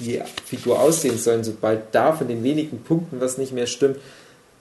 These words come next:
dann aber, dann gibt's aber drauf, du. Aber trotzdem kann ich mir vorstellen, dass ich sowas wie Entoman-Comics auch mal outsourcen könnte.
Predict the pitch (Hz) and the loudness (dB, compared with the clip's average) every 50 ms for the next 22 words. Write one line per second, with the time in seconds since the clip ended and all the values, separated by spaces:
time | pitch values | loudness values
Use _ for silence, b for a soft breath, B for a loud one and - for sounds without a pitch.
0 | - - - - - - - 92 110 135 151 151 - 110 127 123 123 120 113 113 | -20 -20 -20 -20 -14 -10 -8 -6 -4 -4 -2 -2 -2 -2 0 2 2 4 2 2
1 | 113 113 120 127 - - - - - - - - - 90 92 92 - - - - | 2 0 -4 -2 -4 -4 -6 -6 -12 -12 -8 -6 -6 -6 -6 -6 -8 -6 -4 -2
2 | - - 82 - - - - - - - - B B B B B B B B B | -2 -2 -4 -8 -12 -12 -12 -12 -12 -14 -18 B B B B B B B B B
3 | B - - 123 135 131 - 170 185 185 - 202 147 123 120 117 117 113 113 110 | B -2 4 4 4 6 6 4 4 6 6 4 6 6 4 4 4 4 2 2
4 | 113 113 113 107 - - 110 110 107 104 104 104 - - - - - - - - | 4 4 4 4 4 2 0 0 2 2 0 0 0 -6 -6 -8 -12 -14 -16 -14
5 | - 104 - - - 127 117 117 110 - - 110 110 - 107 127 131 190 185 175 | -16 -16 -14 -4 -2 2 2 2 0 0 -4 -4 -2 -2 -2 -2 2 2 4 4
6 | 160 143 143 - - 147 143 143 135 135 - - - 104 123 127 - 123 107 98 | 4 2 2 0 0 0 2 2 0 -2 -4 -2 2 2 2 4 2 0 0 0
7 | 92 - - 107 123 139 143 - - - 101 95 - 95 - 104 101 - - 104 | -2 -2 2 4 6 6 6 4 -2 -2 -2 -4 -4 -6 -8 -10 -12 -10 -6 -4
8 | 98 98 95 107 113 113 | -4 -2 -2 -2 -2 -2